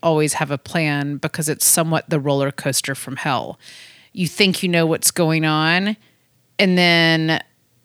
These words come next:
you have complications of a chemo, or you get sick with something else as a side effect of the chemo.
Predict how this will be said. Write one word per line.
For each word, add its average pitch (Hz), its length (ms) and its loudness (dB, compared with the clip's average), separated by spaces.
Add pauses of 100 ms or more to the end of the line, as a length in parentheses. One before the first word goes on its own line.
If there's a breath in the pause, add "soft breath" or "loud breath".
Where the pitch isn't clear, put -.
(280)
you 180 600 0
have 180 340 0
complications 180 800 2
of 156 80 -2
a 165 40 -2
chemo, 156 720 0
or 170 480 2
you 170 160 -2
get 175 200 -2
sick - 360 2
with 170 120 2
something 180 400 0
else 180 320 0
as 170 120 -2
a 170 40 2
side 185 300 4
effect 170 380 -2
of 156 100 -8
the 170 80 -4
chemo. 160 600 -2